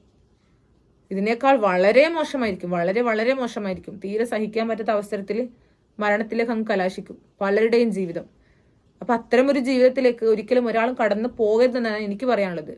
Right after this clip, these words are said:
പ്രണയിച്ചു കഴിഞ്ഞാൽ വീട്ടുകാരുടെ സമ്മതത്തോടു കൂടി തന്നെ കല്യാണം കഴിക്കാൻ വേണ്ടിയിട്ട് നോക്കുക. നല്ലൊരു ബന്ധമാണെന്നുണ്ടെങ്കിൽ ഇപ്പോ ഇതാ ഇവരൊക്കെ പറഞ്ഞു, ഇപ്പോ അശ്വതി തന്നെ പറഞ്ഞു, പ്രണയിച്ചിട്ട് അവരെ എതിർത്തോ? വിവാഹത്തിൽ അങ്ങ് ഉറപ്പിച്ചു. പിന്നെ ഇവര് തന്നെ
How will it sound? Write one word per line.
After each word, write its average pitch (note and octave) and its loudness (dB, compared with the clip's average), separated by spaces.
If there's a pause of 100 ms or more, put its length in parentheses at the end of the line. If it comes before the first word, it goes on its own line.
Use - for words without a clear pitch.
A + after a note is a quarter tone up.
പ്രണയിച്ചു G#3 -4
കഴിഞ്ഞാൽ A3+ -2
വീട്ടുകാരുടെ G#3+ -4
സമ്മതത്തോടു G#3 0
കൂടി A3 0
തന്നെ F#3+ -4
കല്യാണം F#3+ -4
കഴിക്കാൻ F#3+ -4
വേണ്ടിയിട്ട് F3+ -6 (300)
നോക്കുക. A#3+ 0 (1160)
നല്ലൊരു G#3+ 4
ബന്ധമാണെന്നുണ്ടെങ്കിൽ B3 2
ഇപ്പോ A3+ 0
ഇതാ G#3+ 2
ഇവരൊക്കെ A3+ 0
പറഞ്ഞു, G3+ 0 (800)
ഇപ്പോ A#3 -4
അശ്വതി B3 2
തന്നെ B3+ 0
പറഞ്ഞു, G#3 2
പ്രണയിച്ചിട്ട് B3 0
അവരെ B3+ 4
എതിർത്തോ? G3 -4 (260)
വിവാഹത്തിൽ C4 -4
അങ്ങ് C#4 -4
ഉറപ്പിച്ചു. A3+ -6
പിന്നെ G3 -6
ഇവര് A3 0
തന്നെ D4 0